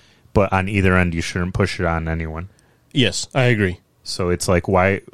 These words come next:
Speaker 1: All right, cool, you're anti-vax, but let me fucking feel comfortable wearing a mask, or let me feel comfortable not wearing a mask, whatever it may be, but don't push it on someone else.
Speaker 2: Yeah, I never understood the, uh, the pushiness of it, especially, like, if I'm wearing, like, I'm,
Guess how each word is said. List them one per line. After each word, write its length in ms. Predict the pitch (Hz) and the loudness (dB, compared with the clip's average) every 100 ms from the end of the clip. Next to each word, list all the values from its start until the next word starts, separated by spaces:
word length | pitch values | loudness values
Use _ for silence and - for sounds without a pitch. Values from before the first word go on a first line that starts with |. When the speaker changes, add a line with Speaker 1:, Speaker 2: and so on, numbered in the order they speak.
| _ | _
Speaker 1:
All 100 | - | -10
right, 260 | - 98 92 | -2 0 0
cool, 200 | - 98 | 2 2
you're 120 | 90 | 4
anti-vax, 640 | 92 90 98 82 87 82 - | 0 0 0 2 0 -2 -6
but 300 | - 82 87 | -6 -6 -6
let 220 | - 92 92 | -4 -4 -2
me 100 | 87 | -4
fucking 580 | - 92 90 85 90 104 _ _ | -6 -6 -6 -8 -10 -14 _ _
feel 260 | - - 95 | -8 2 2
comfortable 720 | - 95 85 - 90 90 85 - | 2 -6 -6 -6 -4 -2 -4 -6
wearing 300 | 98 87 85 | -4 -4 -4
a 40 | 82 | -4
mask, 480 | 87 87 - - 92 | -6 -6 -10 -8 -4
or 380 | 85 82 80 - _ _ _ _ - | -2 -2 -6 -10 _ _ _ _ -8
let 120 | 92 | -6
me 80 | 87 | -6
feel 180 | - 87 | -4 -4
comfortable 420 | - 90 92 90 | -4 -6 -4 -2
not 220 | 92 90 | 0 -2
wearing 260 | 90 85 82 | -4 -4 -4
a 40 | 82 | -6
mask, 320 | 80 - - | -6 -10 -6
whatever 300 | 90 90 87 | -2 0 -2
it 40 | |
may 160 | 87 87 | -2 -2
be, 260 | 82 90 85 | -2 -4 -4
but 220 | 87 85 _ _ - | -6 -8 _ _ -6
don't 160 | 92 | -4
push 240 | - 101 92 | -2 -2 -2
it 60 | |
on 140 | 85 85 | -6 -6
someone 280 | 92 82 | -8 -8
else. 300 | 82 92 - - _ _ _ _ | -8 -10 -16 -20 _ _ _ _
Speaker 2:
Yeah, 340 | - 156 147 147 | 0 4 6 6
I 80 | 151 | 6
never 260 | 165 180 | 6 6
understood 420 | 160 127 - 123 110 | 6 4 2 -2 2
the, 280 | 110 101 | 2 4
uh, 420 | 98 92 90 90 87 _ _ _ - | 2 2 -2 -4 -8 _ _ _ -14
the 60 | - | -8
pushiness 460 | - 139 117 101 - | 0 2 2 0 -2
of 140 | 90 | -6
it, 120 | 90 - - | -8 -12 -8
especially, 360 | 113 131 - 135 | 0 2 4 4
like, 140 | 110 | 4
if 100 | 107 | 2
I'm 140 | 117 123 | 2 4
wearing, 220 | 120 107 | 4 4
like, 140 | 101 107 | 0 0
I'm, 180 | 139 | 0